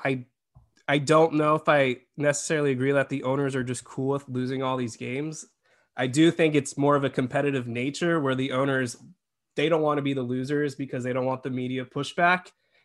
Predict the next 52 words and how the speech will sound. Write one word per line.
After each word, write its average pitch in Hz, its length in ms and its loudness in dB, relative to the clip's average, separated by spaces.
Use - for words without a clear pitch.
And 131 120 0
that's 143 220 2
why 147 160 6
the 135 100 0
players 139 400 -2
are 127 100 0
standing 139 420 -2
their 127 140 2
ground 123 360 2
a 117 40 0
lot 127 340 -2
firmer 135 340 0
this 127 220 -4
go 160 140 2
around, 165 340 4
because 139 480 -2
the 135 100 0
last 165 320 4
time 170 180 6
they 160 80 4
had 156 200 4
to 151 100 2
agree 147 240 2
on 147 120 4
a 143 60 2
new, 143 300 4
uh, 131 140 2
C 143 240 -2
B 143 160 0
A 135 100 -2
was 127 140 -6
twenty 160 300 -4
sixteen, 156 540 -4
I 156 100 -2
believe. 160 420 0
And 135 420 -2
the 135 80 0
players 165 420 2
just 139 160 -6
gave 147 240 0
in 139 160 2
right 135 180 0
away. 127 480 -2
And 143 140 2
there 147 80 4
was 135 160 0
so 180 240 4
much 180 300 2
pushback 147 600 2
from 147 160 -2
the 135 80 -2
media. 139 600 -2